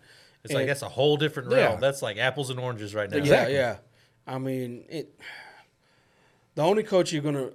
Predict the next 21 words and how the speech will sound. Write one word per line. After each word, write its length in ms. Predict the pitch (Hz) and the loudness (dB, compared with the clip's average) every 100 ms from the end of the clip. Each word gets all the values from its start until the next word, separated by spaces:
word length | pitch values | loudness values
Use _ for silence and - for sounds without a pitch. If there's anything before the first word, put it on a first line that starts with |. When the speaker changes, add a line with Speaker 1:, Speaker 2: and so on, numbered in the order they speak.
| - | -8
Speaker 2:
I 60 | 139 | -4
think, 340 | 165 - - - - _ _ _ _ _ _ | -4 -4 -14 -20 -20 _ _ _ _ _ _
the 120 | 131 | -10
only 180 | 127 156 | -4 -4
coach 380 | 151 135 120 - 92 - | -2 -4 -4 -10 -20 -14
that 160 | 127 98 | -12 -10
Carolina 440 | 147 127 117 117 | -6 -4 -4 -8
will 60 | 110 | -10
probably 300 | 104 110 113 | -10 -12 -12
get 420 | 117 107 101 - _ - | -12 -10 -10 -14 _ -18
is 160 | 117 110 | -14 -12
a 60 | |
rookie 340 | 107 113 117 104 | -12 -12 -12 -12
head 200 | 107 95 | -12 -14
coach. 380 | 101 87 - | -16 -16 -16
He's 160 | 113 101 | -18 -16
just 240 | 101 92 | -16 -14
like, 200 | 90 104 | -14 -14
"You 80 | 127 | -12
know 120 | 135 127 | -10 -6
what?" 320 | 135 131 | -6 -6